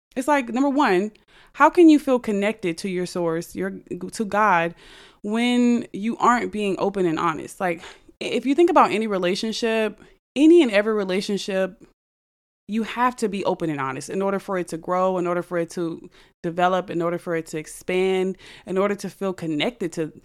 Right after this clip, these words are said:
the person. So why not God? Like, if we are looking to be, like, connected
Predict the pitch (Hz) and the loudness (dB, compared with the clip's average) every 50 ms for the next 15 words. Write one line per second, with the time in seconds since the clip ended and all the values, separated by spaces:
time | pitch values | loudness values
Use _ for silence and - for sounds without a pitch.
0 | - _ _ _ _ 185 170 - - 214 233 226 - - - 147 165 - 196 180 | -20 _ _ _ _ -12 -6 -4 -2 -2 -2 -4 -6 -8 -8 -8 -6 -4 -2 -2
1 | 175 175 190 208 233 233 233 220 208 185 170 - 185 226 226 - - - - - | 0 0 0 0 0 0 -2 -2 -4 -4 -2 0 2 2 2 0 -2 -6 -8 -6
2 | 170 180 175 180 - - - - - - - - - - - - - - - 196 | -6 -6 -6 -8 -14 -20 -20 -20 -20 -20 -20 -20 -20 -20 -20 -20 -20 -8 -4 -4
3 | 202 190 202 240 247 240 220 208 214 214 214 - 226 196 196 196 - 202 180 196 | -4 -2 -2 -2 2 2 2 2 2 0 -2 -2 -4 -4 -4 -4 -6 -6 -6 -6
4 | 202 196 196 196 196 185 175 165 165 160 165 165 156 - - - - - - - | -8 -6 -6 -4 -4 -2 -2 0 0 0 -2 -4 -8 -10 -14 -16 -18 -18 -18 -20
5 | - - - - - - - - 202 196 190 190 196 - - 170 165 160 156 - | -20 -20 -20 -20 -20 -12 -6 -2 0 2 2 0 0 -2 -2 -2 -2 -2 -2 -4
6 | - | -8